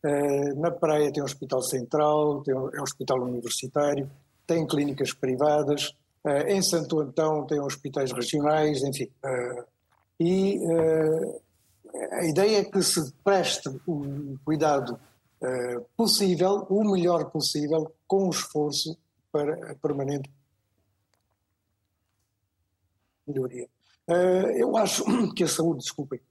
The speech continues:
eu acho que a saúde é um, é uma área em que deveria haver, efetivamente, uma, um acordo de regime, se quiserem, eh, em que, eh, as partes pudessem, efetivamente, reunir esforços, até na mobilização das populações, para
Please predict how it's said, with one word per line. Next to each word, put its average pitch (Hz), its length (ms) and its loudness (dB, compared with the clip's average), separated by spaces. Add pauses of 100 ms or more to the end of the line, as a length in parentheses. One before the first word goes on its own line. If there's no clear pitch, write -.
(180)
eu 156 120 0
acho 175 120 0
que - 80 -2
a 165 60 0
saúde 175 420 0
é 160 80 2
um, 165 380 -6
é 160 80 -8
uma 160 140 -2
área 170 200 0
em 170 60 -10
que 160 240 -10
deveria 165 300 0
haver, 165 300 -2
efetivamente, 156 600 -6 (200)
uma, 160 640 0 (320)
um 220 80 4
acordo 156 480 -2 (360)
de 127 100 -6
regime, 139 320 -4
se - 160 -6
quiserem, 139 500 -6 (380)
eh, 151 380 0
em 175 80 -2
que, 185 140 -2
eh, 170 680 0
as 127 120 -6
partes 170 680 0 (100)
pudessem, 156 420 -2
efetivamente, 151 680 -4 (280)
reunir 180 280 0
esforços, 170 680 -2 (280)
até 202 240 0
na 196 120 0
mobilização 156 760 -2
das 147 120 -6
populações, 143 680 -4
para 139 360 -4